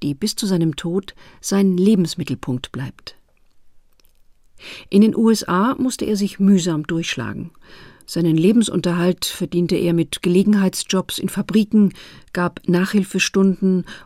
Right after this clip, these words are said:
oder arbeitete als Reinigungskraft im Kostümfundus eines Hollywood-Filmstudios.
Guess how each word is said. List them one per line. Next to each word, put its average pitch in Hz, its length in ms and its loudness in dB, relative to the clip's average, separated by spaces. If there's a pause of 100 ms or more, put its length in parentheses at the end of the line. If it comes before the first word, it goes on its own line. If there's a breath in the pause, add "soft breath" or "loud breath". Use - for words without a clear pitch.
oder 147 400 -2
arbeitete 143 480 -4
als 135 320 -6
Reinigungskraft 156 1000 -2
im 156 200 -6
Kostümfundus 160 720 -4
eines 156 260 -4
Hollywood-Filmstudios. 147 1200 -2